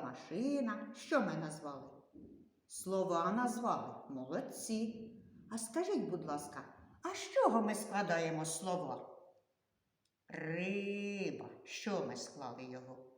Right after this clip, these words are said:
Із звуків. А пригадайте, які бувають звуки? Звуки бувають які? Голосні і приголосні.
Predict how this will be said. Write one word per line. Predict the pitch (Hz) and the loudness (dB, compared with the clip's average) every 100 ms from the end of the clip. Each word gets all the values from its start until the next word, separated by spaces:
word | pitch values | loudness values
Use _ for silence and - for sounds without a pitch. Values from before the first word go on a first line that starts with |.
| - _ | -20 _
Із | 196 466 - - - - - - - | -2 -2 -2 -6 -12 -16 -20 -20 -16
звуків. | - 151 165 156 147 - 165 - - - _ _ _ _ _ - | -12 -10 -6 -6 -6 -6 -6 -6 -12 -18 _ _ _ _ _ -10
А | |
пригадайте, | 175 208 240 285 294 247 143 - - - | -6 0 2 4 4 4 2 -4 -8 0
які | 233 - 370 | 0 2 2
бувають | 190 170 156 160 | 4 4 2 2
звуки? | 156 - 160 156 - 123 - - _ - | -2 -6 -4 -4 -6 -14 -16 -20 _ -12
Звуки | 160 165 165 165 | -8 -4 -4 -2
бувають | 156 160 160 160 | -2 0 0 0
які? | 156 160 - 135 - - - _ _ _ _ _ | -2 -4 -6 -10 -12 -18 -20 _ _ _ _ _
Голосні | - - 180 151 - - - 131 139 147 196 359 - - - - | -14 -2 0 2 -2 -4 -6 -8 -6 -2 0 -2 -4 -12 -16 -6
і | 180 190 285 - - - - - _ _ _ | -2 2 2 0 -6 -12 -18 -20 _ _ _
приголосні. | - 262 175 160 170 175 175 - 226 - | -4 -2 0 -2 -2 -4 -6 -4 -4 -4